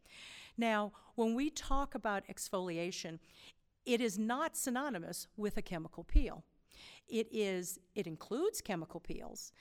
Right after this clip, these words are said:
but there are other ways to exfoliate the skin.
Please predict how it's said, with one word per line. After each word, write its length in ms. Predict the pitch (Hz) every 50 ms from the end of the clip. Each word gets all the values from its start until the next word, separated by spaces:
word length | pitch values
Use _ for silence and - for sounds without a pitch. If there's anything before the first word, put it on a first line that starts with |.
| - - - _
but 260 | - 226 214 208 - - - -
there 160 | - 226 214 220
are 80 | 226 -
other 280 | 247 262 254 359 359
ways 380 | 285 226 202 170 165 170 175 -
to 100 | - 226
exfoliate 600 | - - - - 196 180 180 180 170 165 165 -
the 100 | - 190
skin. 480 | - - - 392 427 392 - - -